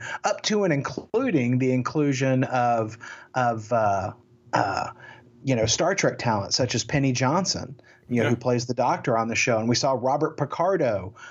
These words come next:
Speaker 1: uh, as a, as a guest star in one of the episodes. We've seen other, you know, Trek alums, uh, coming through there. Well,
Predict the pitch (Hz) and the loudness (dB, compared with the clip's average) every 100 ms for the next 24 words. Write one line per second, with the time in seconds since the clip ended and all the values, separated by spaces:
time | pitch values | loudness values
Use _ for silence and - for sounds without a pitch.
0 | - 123 117 110 117 120 123 123 113 117 | -10 -2 0 2 0 0 0 0 0 0
1 | 131 127 - 123 120 117 113 107 117 110 | 0 0 0 0 2 2 0 0 0 0
2 | - 117 113 151 156 151 151 156 131 127 | 0 -2 0 0 0 2 2 2 0 0
3 | 139 127 110 113 - 127 127 120 127 131 | -2 0 0 0 -2 -2 0 2 2 0
4 | 127 - - - - 120 117 - 139 127 | 0 -4 -6 -20 -12 -2 -2 0 0 0
5 | 120 151 196 151 113 120 - - - - | 0 -2 0 2 2 0 -4 -18 -20 -20
6 | _ - 151 156 156 151 | _ -6 0 2 0 -2